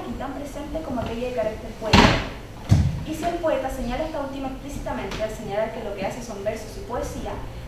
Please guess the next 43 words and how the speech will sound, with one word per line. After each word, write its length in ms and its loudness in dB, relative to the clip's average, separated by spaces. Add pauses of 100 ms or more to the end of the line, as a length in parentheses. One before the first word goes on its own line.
creemos 340 0
que 60 0
así 180 -2
también 240 0
explicita 720 -4
aquella 320 0
de 80 -2
carácter 320 2
historiográfico 800 -4
cuando 280 -2
declara 380 2
relatar 380 -2
la 100 -2
verdad 340 0 (420)
lo 120 -2
que 120 -2
vio 140 -2
con 140 0
sus 100 -2
propios 360 -2
ojos, 300 -2 (140)
lo 80 0
que 60 -2
tiene 220 0
testigos, 560 -2 (140)
lo 120 -4
que 60 -4
merece 360 -4
no 100 0
caer 240 -2
en 60 -2
el 80 0
olvido. 300 -4 (1080)
Posiblemente, 720 0
en 120 2
base 180 2
a 60 -4
esa 120 -4
misma 240 0
dimensión 440 -2
de 80 2
los 100 0
poemas 300 -4